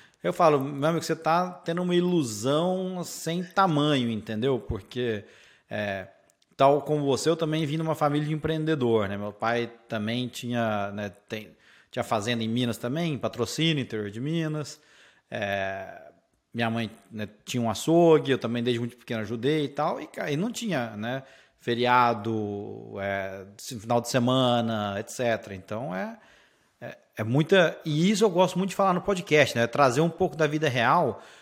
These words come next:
pras pessoas que têm esse desejo, acho que tem que correr atrás. Acho que, cara, se tem uma coisa dentro de você que você acha que você pode fazer, pode agregar, pode trazer um negócio legal pro mundo, vai atrás. Mas não vai embarcar nessa jornada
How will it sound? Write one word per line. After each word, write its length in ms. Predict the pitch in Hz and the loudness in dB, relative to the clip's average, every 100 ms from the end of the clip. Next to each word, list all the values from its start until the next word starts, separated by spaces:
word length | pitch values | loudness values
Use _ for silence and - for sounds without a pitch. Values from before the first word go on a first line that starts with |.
| _ _ _ | _ _ _
pras 140 | - 127 | -6 -2
pessoas 340 | 135 - 208 | -4 2 0
que 120 | 208 | 0
têm 120 | 196 185 | -2 -2
esse 160 | - | 0
desejo, 500 | 139 107 135 185 131 | -2 0 4 4 4
acho 140 | 143 - | 2 0
que 80 | |
tem 160 | - 180 | -4 -4
que 60 | 180 | 0
correr 220 | - 160 | 2 4
atrás. 480 | 180 165 113 101 104 | 2 2 0 0 -6
Acho 180 | 123 - | -6 -8
que, 120 | 127 | -10
cara, 300 | - 139 107 | 0 2 2
se 100 | - | -2
tem 100 | 143 | -2
uma 60 | 160 | 0
coisa 220 | 175 151 | 0 0
dentro 140 | 165 | 0
de 40 | 175 | 2
você 380 | 180 156 - 117 | 2 2 0 -2
que 80 | |
você 100 | - | 0
acha 140 | 131 131 | 0 0
que 40 | |
você 140 | - 151 | -6 -2
pode 280 | 139 135 - | 2 0 2
fazer, 320 | 139 104 127 | -2 0 0
pode 240 | 127 120 | 2 0
agregar, 680 | 127 135 107 113 127 117 - | 2 2 4 4 6 4 2
pode 200 | 117 120 | -2 0
trazer 180 | 127 123 | -2 -2
um 40 | |
negócio 260 | 127 120 117 | -2 -4 -4
legal 220 | 113 117 | -4 -4
pro 120 | 117 | -2
mundo, 360 | 113 160 151 98 - - - _ _ | -2 0 -2 -4 -14 -20 -20 _ _
vai 240 | 113 127 147 | 4 6 6
atrás. 440 | 165 139 110 92 | 4 2 2 0
Mas 240 | 117 147 | 2 2
não 200 | 185 185 | 2 -2
vai 480 | 139 120 180 220 226 226 | 0 2 2 0 -4 -8
embarcar 600 | 175 175 170 135 - 135 | -8 0 2 2 4 2
nessa 300 | 135 131 - | 4 0 -2
jornada 640 | 123 110 113 165 165 113 | 0 0 2 2 2 0